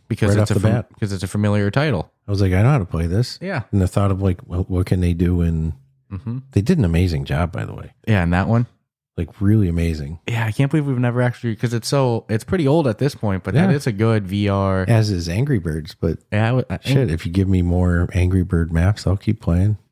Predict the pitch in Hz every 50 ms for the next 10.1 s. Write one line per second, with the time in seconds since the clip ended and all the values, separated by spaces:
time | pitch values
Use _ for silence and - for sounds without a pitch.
0 | - 104 101 87 95 110 143 160 170 156 156 147 117 92 87 92 90 95 85 87
1 | - - 95 87 92 87 - 85 80 - - 90 - - - - 90 98 104 95
2 | 98 98 101 98 92 85 80 85 82 82 80 76 - - 78 73 76 78 76 76
3 | 80 80 - 113 - 120 120 131 135 139 170 147 123 113 123 101 95 - - 120
4 | 120 120 120 107 120 80 95 101 98 98 98 98 98 95 98 95 90 90 87 82
5 | 80 82 80 - _ _ _ _ _ _ _ _ - - 113 107 98 87 80 87
6 | 87 - - 90 - 113 - - 87 80 95 95 - - 101 92 - - 98 95
7 | 92 90 92 90 90 90 - 85 82 - 104 113 110 104 - - 147 143 - 131
8 | 107 101 - - 95 82 85 - - 82 78 82 90 92 87 101 101 101 101 101
9 | 101 107 107 _ _ _ _ _ _ _ _ _ _ - 85 82 82 80 78 71
10 | -